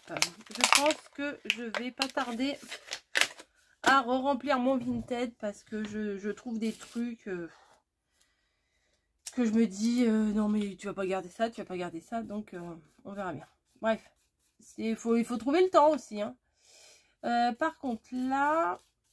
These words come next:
quand, ouais, voilà, on passe un petit coup de pinceau et ça part. Euh, alors, je sais pas si vous allez bien, bien voir, mais les paillettes, elles restent, hein, quand même.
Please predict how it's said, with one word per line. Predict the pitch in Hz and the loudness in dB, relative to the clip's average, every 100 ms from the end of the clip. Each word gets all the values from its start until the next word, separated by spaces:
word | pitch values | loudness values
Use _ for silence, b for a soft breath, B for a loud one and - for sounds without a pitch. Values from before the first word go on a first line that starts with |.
| _ _ _ _ _ _ _ _ _ _ _ _ _ | _ _ _ _ _ _ _ _ _ _ _ _ _
quand, | - 254 - _ _ _ _ _ _ | -4 -2 -4 _ _ _ _ _ _
ouais, | 233 233 196 | 0 2 4
voilà, | 208 196 - | 2 2 0
on | - 240 | 0 0
passe | 226 254 262 | 2 2 2
un | 247 | -2
petit | - 226 | -4 -8
coup | 277 | -8
de | 233 | -6
pinceau | 254 240 226 277 294 - | -4 -4 -4 -2 -2 -2
et | 254 254 | -6 -6
ça | - 226 | -4 -6
part. | - 151 - _ _ _ _ _ _ _ - | -6 -8 -10 _ _ _ _ _ _ _ -6
Euh, | 202 214 208 202 208 202 | -2 0 0 -2 -4 -2
alors, | 208 - | -4 -4
je | 226 | -10
sais | - | -8
pas | 226 - 370 | -8 -4 -4
si | - 294 | -4 -4
vous | 240 | -2
allez | 220 220 | -2 -2
bien, | 285 320 | 2 2
bien | 269 262 | 2 0
voir, | 240 226 277 | 0 2 4
mais | 349 285 | 4 4
les | 339 | 2
paillettes, | 381 302 269 339 | 2 2 2 0
elles | 392 262 | 0 0
restent, | 254 - | -2 -2
hein, | 233 233 | -6 -4
quand | 226 | -4
même. | 208 202 | -4 -6